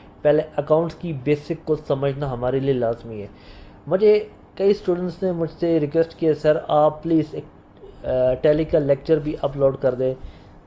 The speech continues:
तो उनकी एक रि-, request थी, एक बहुत आजाना request थी अपने students की कि, "सर, आप, हमारे पास time नहीं होता, हमारे पास late,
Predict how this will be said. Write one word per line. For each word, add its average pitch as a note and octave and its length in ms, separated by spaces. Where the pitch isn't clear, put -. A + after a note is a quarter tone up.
तो C#3+ 360
उनकी F3+ 420
एक E3+ 380
रि-, - 480
request F3 500
थी, D#3+ 120
एक C#3+ 180
बहुत D3 380
आजाना C#3 440
request D#3 360
थी C#3 280
अपने - 480
students D3 380
की B2 240
कि, C3+ 80
"सर, D3 200
आप, D3 240
हमारे C3+ 180
पास C#3+ 280
time D3+ 200
नहीं D3 120
होता, C3 260
हमारे C3 220
पास C3 480
late, D3 260